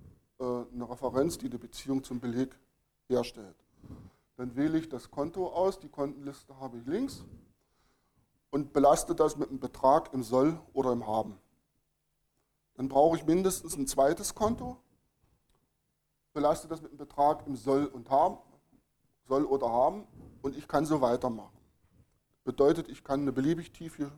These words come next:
gestaffelte Splitbuchung aus dem Beleg extrahieren und in der Buchhaltung ablegen. Die linke und die rechte Seite müssen am Schluss identisch sein, sonst nimmt das nicht ab.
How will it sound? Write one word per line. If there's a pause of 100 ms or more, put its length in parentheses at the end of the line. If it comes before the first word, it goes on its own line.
(320)
gestaffelte (520)
Splitbuchung (760)
aus
dem
Beleg
extrahieren
und
in
der
Buchhaltung
ablegen. (720)
Die
linke
und
die
rechte
Seite
müssen
am
Schluss
identisch
sein,
sonst
nimmt
das
nicht
ab.